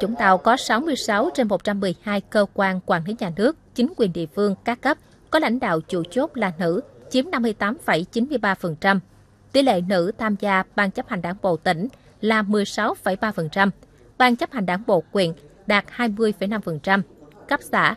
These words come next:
đạt ba mươi hai phẩy bốn phần trăm. Tỷ lệ nữ tham gia đại biểu Hội đồng Nhân dân cấp tỉnh đạt hai mươi ba phẩy tám phần trăm, cấp huyện ba mươi hai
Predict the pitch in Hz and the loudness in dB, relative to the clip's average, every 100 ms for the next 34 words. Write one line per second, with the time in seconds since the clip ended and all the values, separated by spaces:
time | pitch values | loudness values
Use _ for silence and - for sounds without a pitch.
0 | - - 190 - 208 214 202 - 196 180 | -4 -2 -2 0 0 0 -2 -4 -6 -4
1 | 185 160 185 247 185 156 190 185 - - | -4 -4 -4 -4 -6 0 0 0 -8 -20
2 | - - _ _ - 269 247 180 180 190 | -20 -20 _ _ 6 6 6 2 -2 -2
3 | 226 196 190 190 185 - 185 175 175 226 | -4 -4 -2 -2 -2 0 -2 0 -2 -2
4 | 208 180 170 180 185 175 - - 208 160 | -2 -2 -4 -6 -6 -6 -6 -4 -2 -2
5 | 226 - - - 214 202 - 233 220 208 | -6 -10 -20 -4 -2 -2 -2 -2 0 -2
6 | 208 - 160 202 262 175 151 202 190 - | -2 -4 -4 -4 -6 -6 0 0 0 -8
7 | - - 339 349 247 180 160 - - 202 | -20 -6 -4 0 2 2 0 -10 -2 -2
8 | 208 185 196 180 | 0 -4 -4 -4